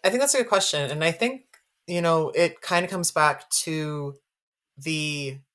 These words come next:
recognized importance of a global open research commons and having a model that determines what would you need to have a commons that could then integrate globally with other commons. And so that being a recognized need, I think, kind of spurred,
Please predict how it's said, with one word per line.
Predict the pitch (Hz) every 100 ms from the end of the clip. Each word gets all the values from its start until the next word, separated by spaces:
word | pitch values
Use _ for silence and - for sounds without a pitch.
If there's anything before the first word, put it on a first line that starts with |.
| _ _ _
recognized | 147 170 180 175 170 160
importance | 151 - 156 156 139 - - -
of | 143 139 131 -
a | 143 139
global | 143 139 139 139
open | 135 131
research | 135 127 -
commons | - 131 127 123 117
and | 143 143
having | 139 139
a | 131
model | 131 131 135 135
that | 123 -
determines | 139 135 135 131 127 123 139
what | 139 139
would | 139
you | 127
need | 131 139 139 127 -
to | 135
have | 139 135
a |
commons | - 131 131 120 120 -
that | 131 -
could | 131
then | 127 123 117 _ _ _ - -
integrate | 147 - 139 123 -
globally | 135 135 135 131
with | 123 127
other | 127 120
commons. | - 113 113 113 - - - - - - _ _
And | 156 151
so | 160 156
that | 165 175
being | 202 180
a |
recognized | 156 151 - - 135 127 147
need, | 147 139
I | 135
think, | 139 135
kind | 139 135
of |
spurred, | - - 135 131 131 123